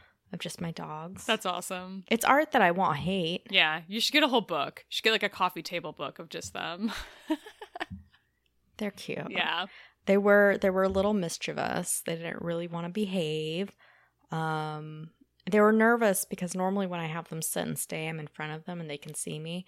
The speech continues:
Speaker 1: But I was kind of, like, behind and off to the side and stuff. So they were just like, "Where's Mama? Uh, what's going on?" Um, yeah.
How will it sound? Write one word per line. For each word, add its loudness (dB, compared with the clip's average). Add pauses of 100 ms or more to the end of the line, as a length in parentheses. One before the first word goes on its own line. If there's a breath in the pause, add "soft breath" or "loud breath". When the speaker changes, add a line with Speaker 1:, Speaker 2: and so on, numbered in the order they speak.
(380 loud breath)
Speaker 1:
But 0
I 2
was -4
kind -10
of, -10
like, -8
behind -8
and -8
off -6
to -10
the -8
side -4
and -6
stuff. -2
So -6
they -4
were -2
just -10
like, 0
"Where's 6
Mama? -2 (640)
Uh, -4
what's -6
going -2
on?" -4 (600 loud breath)
Um, -6 (480)
yeah. -14